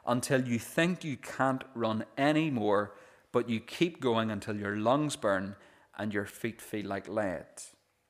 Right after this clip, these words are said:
Those of you who have put the gloves on know what it's like to give and receive jabs and punches. Significantly, Paul did this himself. In his final ever letter, Second Timothy, he says, "For I am already being poured out as a drink offering,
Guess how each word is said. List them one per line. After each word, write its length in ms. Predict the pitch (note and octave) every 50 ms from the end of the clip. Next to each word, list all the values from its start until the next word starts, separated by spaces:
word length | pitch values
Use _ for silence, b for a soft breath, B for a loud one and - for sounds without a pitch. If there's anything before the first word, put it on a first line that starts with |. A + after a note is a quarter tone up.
| _ -
Those 200 | - C#3 C#3 C#3
of 100 | C#3+ B2+
you 220 | B2+ B2+ B2 A#2+
who 120 | A2 G#2 A2+
have 120 | G2+ -
put 100 | A2+ G2
the 80 | F2+ F#2
gloves 320 | - C3 C#3 D3+ C#3+ -
on 320 | D#3+ D3+ D3 D3+ D3 D3 C#3+ B B B B B B B B
know 140 | - A#2 A2+
what 120 | A2+ A#2+
it's 160 | A2 - - -
like 260 | A2+ A2 G#2+ - -
to 100 | - A2
give 480 | G2+ F#2+ - C3+ C3 C3 C#3+ D3 C3
and 140 | B2+ G#2+ G#2
receive 520 | G2+ G2 - - A#2 A#2+ B2 B2 A2 G2 -
jabs 460 | - A#2 A2 A2+ A#2+ B2 A#2 - -
and 160 | F2+ F#2 -
punches. 720 | - - B2 B2 A#2+ - C3 A2+ A2+ A2+ - - - - - b b b b b b b b b b b b b -
Significantly, 680 | - - E3+ D3+ C3+ D3 F3 F#3+ F#3+ A3 G3+ G3 F3 D#3
Paul 320 | C#3+ - - C#3 C#3 C#3 B2
did 160 | B2+ B2 A#2+
this 160 | A#2 A2+ -
himself. 480 | - G#2 G2+ - - A2+ G#2 G2 - -
In 60 | A2+
his 140 | A2+ - -
final 480 | - - C3+ E3 F3 F3+ F3 E3+ E3 -
ever 260 | C3 C3 A#2+ B2+ A#2
letter, 260 | G#2+ G2 G2 G2+ G2+
Second 400 | F#2+ - - C3 C3 B2 A#2+ A2+
Timothy, 380 | - A2+ G#2 G2+ F#2+ - G2+ G2+
he 160 | G#2 G#2 G#2+
says, 480 | - - B2+ A#2 A2+ A#2+ B2+ B2 - B B B B B B B
"For 160 | - - C3+
I 140 | A#2+ C3 D3+
am 100 | D#3 D3
already 400 | C3+ A#2+ A#2 A#2+ C3 D3+ F3 F#3
being 300 | - - C#3+ C#3 C3+ A#2+
poured 280 | - - C#3 B2+ B2+
out 140 | B2 A2+ G#2+
as 100 | G2+ G2
a 60 | G#2
drink 300 | G2 F#2+ A#2 B2 B2 A#2+
offering, 500 | B2 A#2+ A#2+ A#2+ - - B2+ A#2+ A#2+ A#2+